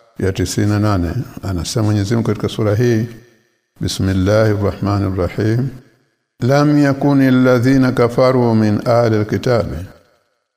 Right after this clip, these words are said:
Hawakuwa wale waliomkufuru Mwenyezi Mungu katika Wayahudi na Wanasara, والمشركين na washirikina, hawakuwa munfakina wenye kugomboka, wakaepukana na batili zao.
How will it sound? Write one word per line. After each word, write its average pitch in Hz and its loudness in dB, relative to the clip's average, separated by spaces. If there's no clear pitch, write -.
Hawakuwa 123 2
wale 123 4
waliomkufuru 107 0
Mwenyezi 104 -2
Mungu 98 0
katika 101 -2
Wayahudi 101 2
na 110 2
Wanasara, 107 0
والمشركين 104 -4
na 110 -2
washirikina, 135 -2
hawakuwa 131 2
munfakina 123 2
wenye 101 0
kugomboka, 113 -2
wakaepukana 95 0
na 90 -2
batili 90 -2
zao. 87 -4